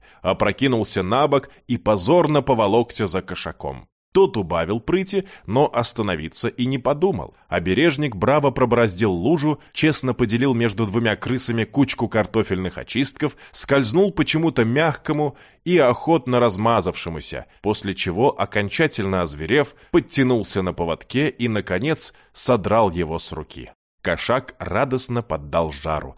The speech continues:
Обережник неуклюже вскочил, тряся ноющей рукой и озираясь. Мягкое и липкое оказалось всего лишь гнилым овощем, такой тьме малопригодным для опознания.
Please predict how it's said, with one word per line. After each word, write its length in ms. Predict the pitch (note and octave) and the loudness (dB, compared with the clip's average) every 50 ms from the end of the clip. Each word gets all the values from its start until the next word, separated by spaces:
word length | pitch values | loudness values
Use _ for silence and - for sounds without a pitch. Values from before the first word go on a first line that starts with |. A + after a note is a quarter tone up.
| - - - | -20 -20 -8
Обережник 640 | - E2 E2+ E2+ G2+ B2 C#3+ C#3+ B2 C#3 C#3+ C3+ - | -4 -4 -2 0 2 2 2 2 2 2 0 -2 0
неуклюже 500 | C3 C3 C3+ B2+ - D#3+ E3+ D#3 A#2+ B2 | 0 0 0 0 2 2 2 2 2 0
вскочил, 640 | - - - - F#2+ F2 - - - F#3 F3+ - - - - - - | 0 -2 -2 -4 -4 -4 -2 -2 0 0 -2 -2 -4 -10 -20 -10 -4
тряся 320 | B2 C3 B2 - D3 C#3 | 0 0 2 2 2 2
ноющей 440 | C#3+ C#3+ C3+ C3 B2+ A#2+ - C3+ B2+ | 4 4 4 4 4 2 2 0 0
рукой 380 | B2 A#2+ G#2+ - B2 C#3 C#3 | 0 0 0 0 2 2 2
и 120 | - G#2+ A#2 | 0 0 0
озираясь. 720 | A2 G#2+ F#2 G#2+ A2 G2 F2+ D2+ C2+ C2 - - - - - _ _ - - | 0 0 0 -2 -2 -2 -2 -4 -6 -8 -10 -10 -10 -12 -14 _ _ -18 -12
Мягкое 640 | - E2+ F#2+ A2 A#2 A2+ G#2+ - - - A2+ G#2+ G#2+ | -8 -4 -2 0 0 0 -2 -4 -4 -2 0 0 0
и 160 | - - A2 | 0 -2 -4
липкое 640 | G2+ G2+ A#2+ E3 E3+ - - - - F#2 E2 D2+ | -4 -4 -4 -4 -6 -6 -8 -8 -6 -4 -4 -4
оказалось 680 | - - G2+ G#2 - B2 A#2 G#2+ C#3+ E3+ E3 D#3 - - | -6 -6 -8 -4 -2 -2 0 2 2 2 2 2 0 -2
всего 300 | - - - D3+ D#3+ F#3+ | -4 -6 -2 0 2 4
лишь 300 | F3+ E3 C#3+ - - - | 4 4 2 0 -4 -12
гнилым 640 | _ - G2+ A#2+ B2 C#3+ D3 C3+ C3 C#3+ C#3+ C3+ - - | _ -8 -6 -4 -2 0 0 2 2 2 0 0 -2 -2
овощем, 640 | - C#3+ B2+ G#2 E2+ D2+ D#2 - - - D#2+ C2 - - | 2 4 4 4 2 0 -4 -6 -6 -8 -8 -10 -8 -6
такой 380 | F#2 F2 - - C3 C3+ B2+ | -6 -6 -4 -2 -2 0 0
тьме 340 | - - - A2+ C3 D3+ C#3+ | -2 -2 -4 -2 -2 0 0
малопригодным 960 | A2+ G#2+ A#2 A#2+ A#2+ A2+ G#2 - - G#2+ G2+ F2 B2+ C3+ C3 G2 F#2+ G2+ F#2+ | 0 2 2 2 2 2 0 0 -2 -4 -4 0 0 0 0 0 -2 -4 -4
для 220 | E2+ D#2 E2+ E2 D#2 | -4 -4 -4 -4 -4
опознания. 720 | - D2+ D#2 D2+ - D#2+ D2 A#1+ A#1+ - - - - - | -4 -4 -6 -6 -8 -10 -10 -12 -12 -14 -16 -18 -20 -20